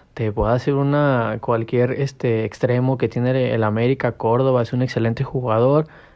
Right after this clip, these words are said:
Eh, Henry Martin también, un delantero muy completo.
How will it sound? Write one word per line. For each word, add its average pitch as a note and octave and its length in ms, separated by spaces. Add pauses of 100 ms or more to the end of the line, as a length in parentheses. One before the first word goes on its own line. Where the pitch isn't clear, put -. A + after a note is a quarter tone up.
(100)
Eh, G#2+ 540
Henry B2 300
Martin B2+ 400
también, A2+ 460 (340)
un A#2+ 160
delantero A#2+ 480
muy B2+ 160
completo. C3 680